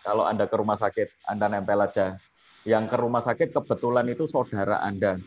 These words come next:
atau rela-, bukan so-, <clears throat> bukan apa ya, saudara Anda. Mungkin ibu Anda atau bapak Anda. Anda nangis nggak?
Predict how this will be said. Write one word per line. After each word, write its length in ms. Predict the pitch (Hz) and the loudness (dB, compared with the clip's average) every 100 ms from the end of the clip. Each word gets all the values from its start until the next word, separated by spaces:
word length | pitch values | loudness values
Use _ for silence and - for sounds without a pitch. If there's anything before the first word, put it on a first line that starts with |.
| - _ - | -16 _ -8
atau 240 | 104 123 | -2 0
rela-, 320 | 123 113 110 - _ - | 2 4 2 0 _ -4
bukan 240 | 110 131 | 2 2
so-, 160 | 135 - | 2 -2
<clears throat> 40 | - | -6
bukan 160 | 113 120 117 | -2 2 2
apa 160 | 104 | 2
ya, 160 | 101 98 | 0 0
saudara 400 | 120 104 104 101 | 0 2 2 2
Anda. 240 | 101 98 - _ _ _ - | 0 -2 -6 _ _ _ -6
Mungkin 320 | 196 208 262 247 | -4 2 2 2
ibu 240 | 240 185 - | 0 2 2
Anda 240 | 170 156 | 6 6
atau 160 | 147 135 | 6 4
bapak 220 | 110 - | 2 0
Anda. 240 | 107 95 90 107 - - - - - - | -2 -4 -6 -10 -20 -20 -20 -20 -20 -10
Anda 240 | 110 123 | -4 0
nangis 320 | 131 135 143 | 2 2 0
nggak? 160 | 110 | -2